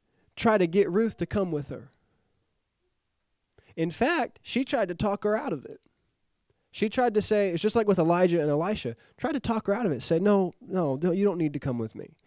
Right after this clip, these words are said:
But Ruth said, "Mm-mm, I'm not leaving you. I'm committed to staying with you." See, she followed. She was the one that got this on her heart, and she's like, "No, I, I want to do this."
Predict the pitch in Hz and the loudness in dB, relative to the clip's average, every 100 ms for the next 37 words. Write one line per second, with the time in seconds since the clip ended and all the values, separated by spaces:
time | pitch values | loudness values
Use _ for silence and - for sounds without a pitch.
0 | _ _ - _ 156 127 147 165 254 185 | _ _ -20 _ 2 2 0 0 2 0
1 | - - _ _ _ - - 165 151 147 | -6 -20 _ _ _ -12 0 4 4 2
2 | - _ 165 135 117 120 _ 147 180 127 | -8 _ -12 -12 -12 -16 _ -2 0 0
3 | 127 127 123 120 143 - _ _ _ _ | -2 -8 -8 -14 -16 -20 _ _ _ _
4 | 156 180 - 139 139 131 117 - - 123 | -2 -2 0 2 2 2 -2 -6 -2 -2
5 | 117 120 _ _ - - 131 127 123 135 | -2 -8 _ _ -8 -6 -4 -6 -10 -14
6 | - 160 _ _ _ _ _ _ _ _ | -18 -20 _ _ _ _ _ _ _ _
7 | _ _ _ _ _ _ - - 165 165 | _ _ _ _ _ _ -6 0 2 0
8 | - - 208 208 170 147 - 170 143 110 | -4 -2 0 0 -2 -6 -6 -4 -4 -6
9 | - - - _ - - - 208 214 196 | -10 -16 -20 _ -12 -8 0 2 4 4
10 | 160 131 139 135 85 - - _ _ _ | 2 2 -2 -2 -4 -10 -20 _ _ _
11 | _ _ _ _ - 143 131 156 143 156 | _ _ _ _ -6 -6 -4 -6 -4 -6
12 | - 143 123 - 170 156 - 135 - 131 | -2 -2 -2 -2 0 2 0 -6 -2 0
13 | 131 143 156 139 - 135 131 147 - 139 | 0 0 -2 -2 -6 -6 -2 -4 -6 -12
14 | 123 131 - - - - | -10 -12 -14 -18 -18 -20